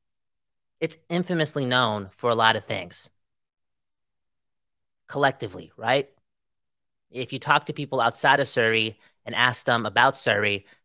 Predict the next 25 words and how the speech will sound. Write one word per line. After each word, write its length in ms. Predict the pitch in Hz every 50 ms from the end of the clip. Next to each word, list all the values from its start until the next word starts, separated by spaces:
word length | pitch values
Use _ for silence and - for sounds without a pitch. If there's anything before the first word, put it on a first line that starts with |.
| _ _
they're 80 | 117 120
either 300 | - 131 131 131 127 117
scared 540 | - - - 139 127 117 113 107 104 98 -
or, 180 | - 113 113
again, 320 | 117 110 120 117 110 101 98
bringing 340 | - - 117 110 113 110 110
up, 220 | 107 101 87 - _ _ _ _ _ _ _ _ _ _ _ _ _ _ _ _ _ _ _ _ _ _ _ _ _ _ _ _ _ _ _ _
bringing 240 | - 190 220 262 269
up 120 | 262 -
the 60 | -
dark 240 | 160 143 135 120 123
stuff. 400 | - - - - - - - - _ _ _ _ _ _ _ _ _ _ _ _ _ _ _ _ _ _ _ _ _ _ _ _ _
And 280 | - - 127 165 160 143
rightfully 340 | 156 175 196 185 - 196 175
so, 240 | - - 156 131 117
because 420 | 120 - - 139 139 135 - - - _ _ _ _ _ _ _ _ _ _ _ _ _ _ _ _ _ _ _ _ _
when 160 | - 139 143
it 80 | 143 143
comes 260 | - - 180 175 175
to 180 | - - 180 165
the 80 | 139 117
media 360 | 113 123 135 139 147 147 143
and 80 | 139
the 60 | 127 113
news 460 | 117 127 127 127 131 135 131 -